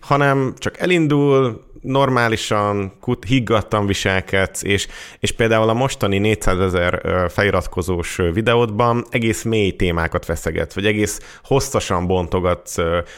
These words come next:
ö, mélyebb gondolatokat, holott a, a komment szekcióban meg ugye az látszik, amit még én is annó megéltem, amikor még a Pokémonnal foglalkoztam, hogy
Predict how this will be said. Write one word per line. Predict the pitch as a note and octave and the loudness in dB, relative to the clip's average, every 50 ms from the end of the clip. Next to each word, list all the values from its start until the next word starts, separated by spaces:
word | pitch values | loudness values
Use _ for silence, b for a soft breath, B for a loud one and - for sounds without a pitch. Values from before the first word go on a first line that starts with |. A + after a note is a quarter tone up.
| B B | B B
ö, | - - F2 E2+ E2+ E2 - | -6 -4 -2 -2 -2 -4 -4
mélyebb | G2 F#2 F2+ F#2 G2+ G#2+ G#2+ | -4 -2 0 2 2 2 2
gondolatokat, | G#2+ B2 B2 B2+ B2+ C3 C3+ C3 - - - - D3+ D3+ D3+ D3 - - - _ _ _ _ _ _ _ _ _ - - - - | 2 0 2 2 2 2 0 0 -2 -4 -4 -2 -2 -2 -2 -4 -8 -16 -20 _ _ _ _ _ _ _ _ _ -20 -20 -8 -2
holott | B2 C3 C#3 C3+ C3+ C3+ - | 0 2 4 2 2 2 0
a, | A2+ G#2 G#2 - | 0 2 2 0
a | - - | -2 -2
komment | - B2 C3 C3 A#2+ G#2 | -2 0 0 2 0 0
szekcióban | - B2 A#2 - - C3 A#2 A#2 A#2 | 0 0 -2 0 -2 -2 0 0 0
meg | A#2 A2+ A2 | 0 0 0
ugye | A#2 A2 A#2 A#2 A2 - - | 2 2 2 2 0 -2 -4
az | - B2+ A#2+ G#2+ F2 | -2 -2 0 0 0
látszik, | G2 F#2+ F#2+ F2+ - - A2+ - | 0 0 0 -2 -2 -4 -4 -2
amit | G#2 G2+ F#2 | -2 -2 -2
még | F2+ G2 E2+ - | -2 -4 -4 -2
én | A#2 A2+ G#2+ | -2 0 0
is | G2+ - - | 0 0 0
annó | F#2+ G#2 G2+ G2 F#2+ | 0 0 0 2 0
megéltem, | F#2+ F#2+ F#2+ F#2 F#2 F2 E2+ - F#2+ F2 | 0 0 0 2 2 0 0 0 -2 -2
amikor | F2+ D#2+ D#2+ - - F2 | 0 -2 -2 -4 -4 -2
még | F2 E2 | -2 -2
a | E2 | -2
Pokémonnal | - - G2+ - - F2+ F2 F2 E2 E2+ | -2 -2 -2 -2 -2 -2 -2 -2 -4 -4
foglalkoztam, | - - A#2+ C3 C3+ C3 B2+ B2+ B2+ - - C3 A#2+ A2 | -4 -2 0 0 0 0 0 -2 -4 -2 -2 -2 0 2
hogy | A#2 A#2 A2 | 2 0 0